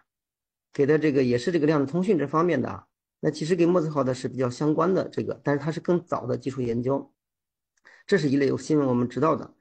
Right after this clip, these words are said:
那我们还经常会，呃，知道就是其实在有这个量子霸权的、量子竞赛等等，各个国家都在做。看那个图上的右边那个 Devivo 呢，这个是他们专门一个，呃，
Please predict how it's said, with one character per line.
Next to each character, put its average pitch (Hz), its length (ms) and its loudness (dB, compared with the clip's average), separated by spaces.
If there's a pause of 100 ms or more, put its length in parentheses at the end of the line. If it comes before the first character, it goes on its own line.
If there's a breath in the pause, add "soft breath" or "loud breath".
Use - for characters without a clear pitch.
(240 soft breath)
那 208 80 2
我 220 60 6
们 202 100 2
还 160 240 4
经 208 180 2
常 175 180 0
会， 147 480 -2 (280)
呃， - 340 -6 (240)
知 147 140 -2
道 156 160 2
就 127 120 -4
是 131 80 -2
其 135 200 -10
实 185 120 -8
在 175 220 0
有 120 160 -2
这 139 80 -4
个 139 100 -2
量 165 160 2
子 156 80 -2
霸 - 200 0
权 127 200 -4
的、 131 120 -2
量 151 180 2
子 139 60 -4
竞 170 160 -2
赛 170 200 -2
等 123 200 -4
等， 117 160 -4
各 196 100 2
个 - 20 -2
国 202 120 2
家 220 100 2
都 220 160 2
在 185 180 0
做。 - 440 -6 (460)
看 190 120 0
那 196 80 4
个 185 80 -4
图 - 160 -10
上 190 100 2
的 180 120 4
右 208 100 6
边 156 160 2
那 156 80 4
个 143 100 0
Devivo 156 460 2
呢， 117 340 -2 (140)
这 160 140 0
个 127 100 0
是 127 200 -8
他 - 200 -6
们 135 140 -2
专 143 120 0
门 151 160 2
一 139 60 -2
个， 117 320 -4 (400)
呃， 110 420 -8